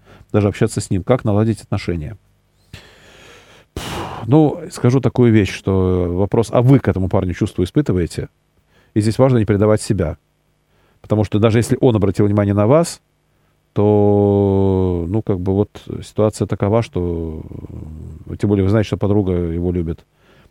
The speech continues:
Ну, зачем отношения устраивать? Но если вы его любите, себя предавать нельзя. И ответ для неё: "Ты знаешь, милая, я тоже его люблю". Вот, вот, вот так вот. И он выбрал меня. Это его выбор. А не то, что там отбило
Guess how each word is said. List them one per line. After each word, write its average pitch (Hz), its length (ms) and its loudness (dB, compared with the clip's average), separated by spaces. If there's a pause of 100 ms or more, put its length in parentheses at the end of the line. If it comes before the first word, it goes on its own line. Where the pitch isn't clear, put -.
(140)
Ну, 104 260 -6
зачем 92 380 -2
отношения 104 380 0
устраивать? 98 360 0
Но 95 80 0
если 95 200 -2
вы 92 160 2
его 160 260 4
любите, 92 540 -2 (1200)
себя 104 260 -2
предавать 98 420 0
нельзя. 90 420 -4 (160)
И 90 140 -4
ответ 113 400 0
для 110 120 2
неё: 101 260 0
"Ты 95 100 -4
знаешь, 107 260 -2
милая, 90 240 -2
я 87 80 -2
тоже 92 220 -4
его 92 120 -2
люблю". 80 340 -6 (260)
Вот, 90 120 -10 (100)
вот, 90 120 -10 (100)
вот 95 180 -8
так 80 220 -10
вот. - 220 -20 (300)
И 101 60 0
он 101 100 2
выбрал 95 260 0
меня. 82 340 -6 (260)
Это 104 200 -2
его 101 140 2
выбор. 82 300 -4 (600)
А 92 60 -4
не 90 60 -2
то, 107 120 2
что 92 120 -8
там 87 160 -2
отбило 120 520 2